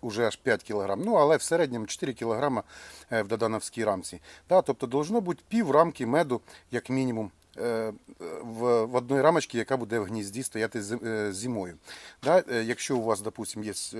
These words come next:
повна одна рамка, то це, е, як, е, дві рамки по два кілограми, да? Ну, е, щоб вас не путати, не путати, якщо, е, сім'я шість-сім рамок, значить, ми залишаємо дванадцять-чотирнадцять кілограм. Це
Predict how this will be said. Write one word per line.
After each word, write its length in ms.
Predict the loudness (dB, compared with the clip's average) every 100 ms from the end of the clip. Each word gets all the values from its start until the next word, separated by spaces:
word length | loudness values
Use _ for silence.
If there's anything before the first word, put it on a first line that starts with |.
| -4
повна 380 | -2 2 2 0 -4 -8 2
одна 340 | 2 6 8
рамка, 360 | 8 6 4 0
то 160 | 0
це, 400 | -2 2 2 2 -4 -12 -10 -6
е, 200 | -4 -4 -8 -12 -6
як, 340 | -2 -2 0
е, 340 | -2 0 -2 -6
дві 300 | -10 -8 0
рамки 420 | 6 6 4 -4 -6 _ -20 _ _
по 140 | 0
два 180 | 4 4
кілограми, 540 | 2 0 0 0 -4 0
да? 180 | 0 2
Ну, 180 | -4 -6 -16 -20 -18 -14 -4
е, 160 | -4
щоб 220 | -2 -4 -2
вас 180 | -2
не 80 | -2
путати, 480 | -4 -2 -2 2 0 0 -20 -8
не 100 | -6
путати, 380 | -4 -4 -2 0
якщо, 500 | 0 0 0 2 2 0 -20 -8
е, 140 | -4 -4
сім'я 420 | -2 0 2 0
шість-сім 560 | -2 -6 -4 -4 -2 6
рамок, 280 | 6 6 2 _ -20 -20 -6
значить, 320 | -4 -4 -2
ми 120 | -2
залишаємо 520 | 2 0 4 4 2
дванадцять-чотирнадцять 840 | -2 0 2 0 -4 -4 -2 -2 -2
кілограм. 400 | -2 0 -2 -4
Це 240 | 0 2